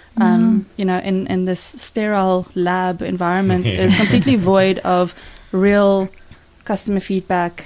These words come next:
Speaker 1: and experience. Um, and you need to, you need to build and implement the ways to get that feedback.
Speaker 3: Yeah.
Speaker 1: And that feedback is directly from your consumers, so don't be scared to talk to them,
Speaker 2: Yeah.
Speaker 1: phone them up.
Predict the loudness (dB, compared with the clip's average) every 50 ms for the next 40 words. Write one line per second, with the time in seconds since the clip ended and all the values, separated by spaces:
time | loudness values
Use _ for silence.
0 | -16 -10 -6 -6 -4 -6 -6 -8 -8 -6 -4 -2 -2 -2 -4 -4 -6 -8 -8 -10
1 | -12 -14 -14 -14 -12 -10 -8 -8 -6 -8 -10 -10 -6 -6 -4 -4 -4 -6 -10 _
2 | _ _ -8 -4 -2 0 0 0 -2 -4 -8 -12 -14 -16 -12 -4 0 2 2 4
3 | 2 2 -2 -4 -4 -2 0 0 0 0 0 -2 -4 -6 -6 -6 -6 -6 -6 -6
4 | -6 -8 -8 -6 -6 -4 -4 -4 -6 -8 -8 -4 -2 -2 -2 -4 -6 -10 -10 -10
5 | -14 -12 -10 -10 -10 -10 -10 -14 -18 -20 -20 -20 -18 -16 -12 -8 -4 0 0 0
6 | 0 0 -2 -6 -4 -4 -4 -6 -4 -6 -6 -4 -2 -2 -2 -2 -2 -4 -6 -4
7 | -4 -4 -4 -4 -6 -6 -8 -6 -4 -4 -2 -2 -4 -4 -4 -6 -4 -4 -4 -6
8 | -8 -8 -8 -10 -10 -10 -10 -10 -10 -8 -4 -2 0 0 0 0 -2 -2 -2 -2
9 | -2 0 -2 -2 -2 -4